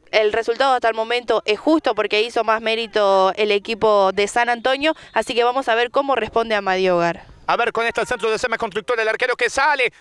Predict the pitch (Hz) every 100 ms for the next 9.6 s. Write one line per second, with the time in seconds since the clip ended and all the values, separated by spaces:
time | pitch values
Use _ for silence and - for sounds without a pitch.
0 | _ 143 165 214 190 180 170 196 185 170
1 | 180 202 240 190 190 185 226 214 190 180
2 | 196 208 208 220 233 220 196 196 190 202
3 | 185 214 214 185 180 196 185 202 170 165
4 | 165 208 202 170 - - - 175 220 214
5 | 208 165 180 170 - - 202 220 196 196
6 | 202 214 202 190 190 185 185 214 202 208
7 | 208 175 190 208 196 202 202 185 180 208
8 | 196 196 208 190 190 185 190 214 202 190
9 | 185 190 214 196 175 147